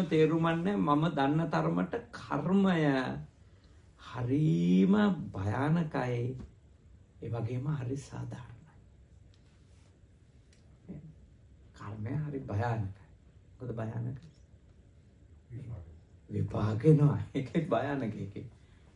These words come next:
Speaker 1: කර්මවල තියෙන ප්‍රශ්නේ තමයි, භයානක පැත්ත තමයි විපාක එනවා.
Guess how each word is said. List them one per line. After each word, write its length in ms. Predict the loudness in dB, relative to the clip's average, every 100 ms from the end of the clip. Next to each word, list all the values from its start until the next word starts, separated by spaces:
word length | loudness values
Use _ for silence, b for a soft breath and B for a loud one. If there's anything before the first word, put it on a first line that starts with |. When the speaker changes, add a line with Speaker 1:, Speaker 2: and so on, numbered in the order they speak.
| -20
Speaker 1:
කර්මවල 600 | -12 -6 -2 0 0 2
තියෙන 360 | 0 0 0 0
ප්‍රශ්නේ 440 | 0 0 2 0
තමයි, 220 | 2 2 2
භයානක 520 | 4 6 6 4 4
පැත්ත 240 | 2 0 -2
තමයි 360 | -2 -2 0 0
විපාක 420 | 6 8 8 6
එනවා. 280 | 2 2